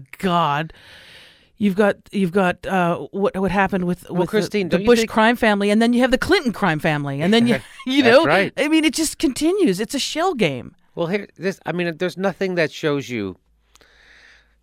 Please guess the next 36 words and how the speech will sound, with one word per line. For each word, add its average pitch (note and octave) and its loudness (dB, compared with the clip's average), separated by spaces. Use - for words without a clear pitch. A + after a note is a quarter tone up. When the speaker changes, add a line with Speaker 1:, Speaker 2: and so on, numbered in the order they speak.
Speaker 2:
uh, B2 2
the G2+ -4
game C#3 2
that's C3+ -2
being A2 -6
played G#2 -4
more G2+ -4
than F2 -8
this, E2+ -14
right? F2+ -8
Because A2 -8
what B2+ -2
I F3+ 4
like G3 0
to A#2+ -12
tell G#2+ -4
people, A2 -8
people C3 -8
who B2 -4
like A2 -4
to G#2 -6
wag G2+ -4
their G2 -8
finger A#2 -8
at F2+ -6
me F#2 -10
because F2 -12
I F#2 -8
will, F#2+ -10
I G#2+ -8
won't A2+ -6
vote A2+ -8
for G2 -14
corporatist - -12
warmongers F#2 -8
anymore. D#2+ -14